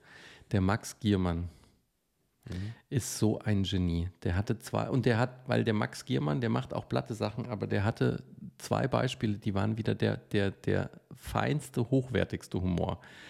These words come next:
Speaker 1: Das erste war, er kam im Kostüm an und das sah so aus, als wäre er in der Mitte durchgeschnitten. Also er hatte so eine Hose, die hat vorgestanden,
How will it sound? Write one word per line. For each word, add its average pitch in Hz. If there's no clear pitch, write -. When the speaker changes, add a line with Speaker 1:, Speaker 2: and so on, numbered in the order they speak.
Speaker 1:
Das 104
erste 131
war, 117
er -
kam 123
im 123
Kostüm 165
an 113
und 104
das 110
sah 110
so 143
aus, 139
als -
wäre 127
er 131
in 123
der 123
Mitte 123
durchgeschnitten. 107
Also 104
er 104
hatte 117
so 107
eine 107
Hose, 160
die 131
hat 107
vorgestanden, 165